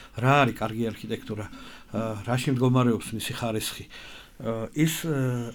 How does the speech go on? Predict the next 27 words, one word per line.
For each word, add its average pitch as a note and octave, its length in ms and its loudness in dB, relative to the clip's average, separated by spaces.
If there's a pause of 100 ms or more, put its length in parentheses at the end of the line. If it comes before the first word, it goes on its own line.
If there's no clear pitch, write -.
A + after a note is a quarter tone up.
(160)
ერ-, D#3 260 4
ეს F3 240 6
ერთი E3 240 2
კრიტერიუმი, E3+ 560 2
რომელზეც D3+ 460 0
შესახებაც C#3 580 -2
ვილაპარაკეთ, C3+ 540 0
რა C3 100 2
თქმა C3+ 160 -2
უნდა, B2 240 2
ძალაშია A#2 400 -2
და D#3 80 0
ეს B2 160 -2
არის C#3 160 0
მისი B2 220 0
თანამედროვეობა. B2 1200 2 (420)
ანუ C#3 140 0
ის D3+ 160 0
უნდა C#3 240 0 (100)
იყოს C3 240 -2
თანამედროვე B2 560 0
შინაარსით B2+ 560 0
და E3 80 2
ფორმით. A#2+ 420 -2
მაგრამ D3 420 6 (360)
ამის D#3 240 4
გარდა F#3 240 6